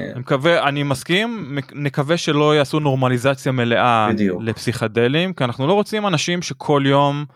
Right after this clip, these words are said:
Speaker 1: ייקחו כמויות אדירות של פסיכדלים. אפשר לדבר, אני חושב, בשיחה נפרדת, זה, זה המייקרודוז וההשפעות של המייקרודוז,
Speaker 2: ודאי,
Speaker 1: זה,
Speaker 2: ודאי,
Speaker 1: זה
Speaker 2: ודאי.
Speaker 1: חיה אחרת.
Speaker 2: ו-
Speaker 1: אה, אבל, אה, אנחנו די מסכימים, אה, לפחות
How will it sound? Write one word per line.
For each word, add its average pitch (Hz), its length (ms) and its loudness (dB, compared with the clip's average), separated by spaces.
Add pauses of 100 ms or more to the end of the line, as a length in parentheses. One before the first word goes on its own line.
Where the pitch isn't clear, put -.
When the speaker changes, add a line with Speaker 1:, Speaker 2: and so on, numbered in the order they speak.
Speaker 1:
ייקחו - 300 -4
כמויות 127 400 -2 (120)
אדירות 120 400 2
של - 100 -10
פסיכדלים. 185 600 -2 (420)
אפשר 156 140 0
לדבר, 143 520 2
אני 123 80 -2
חושב, 151 120 -8
בשיחה 135 380 -2
נפרדת, 131 520 0
זה, 113 500 0
זה 110 140 -4
המייקרודוז 147 720 0
וההשפעות 117 540 0
של 147 120 -2
המייקרודוז, 131 560 2
Speaker 2:
ודאי, - 40 -6
Speaker 1:
זה, 110 40 -4
Speaker 2:
ודאי, 87 140 -2
Speaker 1:
זה 85 60 -8
Speaker 2:
ודאי. - 120 -6
Speaker 1:
חיה 117 180 2
אחרת. 143 440 0 (320)
Speaker 2:
ו- 98 140 0
Speaker 1:
אה, 117 480 0
אבל, 120 480 -2
אה, 120 80 -2 (320)
אנחנו 135 400 -4
די 131 220 -2
מסכימים, 208 600 0 (260)
אה, 139 180 0
לפחות 151 300 -4